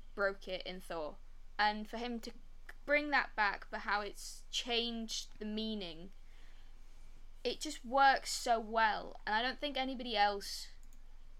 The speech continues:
could. Like, everybody says, "Oh yeah, some people were born to play a certain character."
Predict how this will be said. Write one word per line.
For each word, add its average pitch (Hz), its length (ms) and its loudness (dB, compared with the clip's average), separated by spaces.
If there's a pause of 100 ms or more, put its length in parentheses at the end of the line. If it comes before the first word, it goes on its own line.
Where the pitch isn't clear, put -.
(120)
could. 214 500 -2 (260)
Like, 262 160 2
everybody 311 460 4
says, 214 480 2
"Oh 226 160 8
yeah, 180 260 0
some 226 220 -2
people 220 220 -6
were 202 100 0
born 190 400 0
to 196 80 -10
play 180 240 -2
a 185 60 -2
certain 190 220 -6
character." - 560 -4